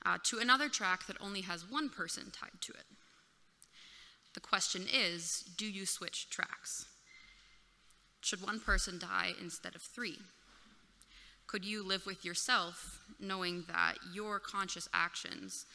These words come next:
caused that person's life to end, even if you saved the lives of three? Awesome.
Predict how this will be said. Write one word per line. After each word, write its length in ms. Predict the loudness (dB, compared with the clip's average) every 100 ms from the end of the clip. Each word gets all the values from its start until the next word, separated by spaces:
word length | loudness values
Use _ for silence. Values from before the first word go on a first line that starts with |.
| -20 -20 -12
caused 460 | 2 4 4 2 6
that 180 | 6 6
person's 380 | 0 -2 -4 -6
life 280 | -4 -4 -6
to 140 | -2 2
end, 360 | 2 0 -6 -12 -20 -20 -20 -4
even 260 | 0 2 0
if 160 | -2
you 120 | -4 -4
saved 600 | -2 -2 -4 -4 -6 -16 -16 -16 -16 -16 -20 -20 -20 -20 -20 -10
the 80 | -6
lives 400 | -2 -2 -2 -4
of 140 | -4 -6
three? 380 | -10 -6 -4 -6 -10 -18 -18 -18 -18 -18 -20 -18 -10 0
Awesome. 300 | 0 0